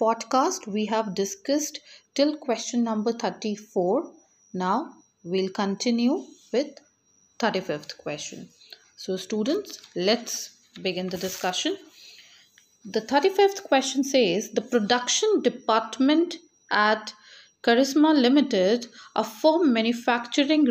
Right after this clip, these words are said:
ready-made garments for men, has an objective to increase production by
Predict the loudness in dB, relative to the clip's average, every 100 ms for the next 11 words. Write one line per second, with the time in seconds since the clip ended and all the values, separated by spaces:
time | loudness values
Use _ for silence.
0 | 4 2 4 4 2 0 -6 0 0 2
1 | 0 0 -2 -8 0 2 4 2 0 0
2 | -2 -4 -8 -16 -20 -12 0 2 2 4
3 | 2 2 2 2 0 0 2 2 2 2
4 | 4 0 4 2 4 2 4 4 2 -6
5 | -18 _ 0 2 4 0 0 -2 -2 -2
6 | 0 0